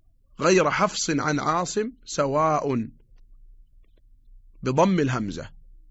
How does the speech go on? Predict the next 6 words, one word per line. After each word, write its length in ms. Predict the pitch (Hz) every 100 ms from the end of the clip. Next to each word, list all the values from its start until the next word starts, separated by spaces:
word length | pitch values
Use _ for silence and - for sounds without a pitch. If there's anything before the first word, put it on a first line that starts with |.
| - _ - - - _ _ _ - - -
وفي 480 | 131 160 156 139 143
إعرابه 640 | 123 147 170 147 143 143 127
على 300 | 120 123 123
قراءة 640 | - 127 156 170 147 -
الجمهور 680 | 131 123 131 123 147 135 123
هذه 460 | 147 135 120 127